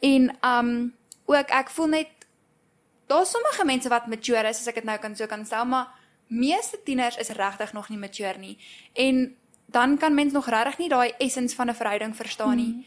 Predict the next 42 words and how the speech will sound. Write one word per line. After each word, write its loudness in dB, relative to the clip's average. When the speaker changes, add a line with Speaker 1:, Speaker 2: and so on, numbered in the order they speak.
Speaker 1:
En 2
ook, 2
ek 0
moet 2
sê, 2
die 4
ander 2
ding 0
is, -2
ja, 4
daai 2
emosionele 2
intelligensie -4
is -6
net -12
nog -12
nie -6
daar -4
nie, -8
want 0
Speaker 2:
Ja. -12
Speaker 1:
dis 4
heeltyd 0
van, 0
wat 0
kry -2
ek 0
uit 0
die -2
verhouding? -4
Dis -4
nie 4
van, -4
wat -4
kan -8
ek -4
in -8
die -6
verhouding -6
insit -10
nie. -14
En 2